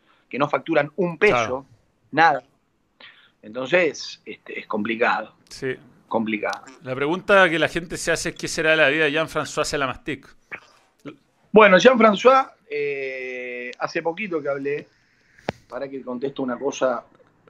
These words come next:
Speaker 1: y ya te cuento, porque justamente está, estaba, estaba con ese tema. Está en Saint-Tropez. Muy feliz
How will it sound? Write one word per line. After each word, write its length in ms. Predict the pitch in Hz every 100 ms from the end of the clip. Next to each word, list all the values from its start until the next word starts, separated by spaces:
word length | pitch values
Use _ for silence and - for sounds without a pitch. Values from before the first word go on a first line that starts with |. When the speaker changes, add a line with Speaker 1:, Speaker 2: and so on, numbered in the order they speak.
| _ -
Speaker 1:
y 100 | 104
ya 160 | 127
te 120 | 120
cuento, 300 | 117 139 139
porque 180 | 117 107
justamente 500 | 101 135 127 135 127
está, 280 | 110 131 127
estaba, 360 | - - 131 123
estaba 440 | 117 110 135 123
con 160 | 117 123
ese 180 | 131
tema. 340 | 117 110 110 - - - _ _ _ _ _ _ _ _ _ - - - - _ _ _ - - -
Está 680 | 127 - 196 190 185 165 156
en 100 | 147
Saint-Tropez. 540 | 151 143 160 220 220 359 381 - - - - - 698 - - - - _ 269 - _ _ - - 302 - -
Muy 200 | 190 196
feliz 520 | 180 185 214 -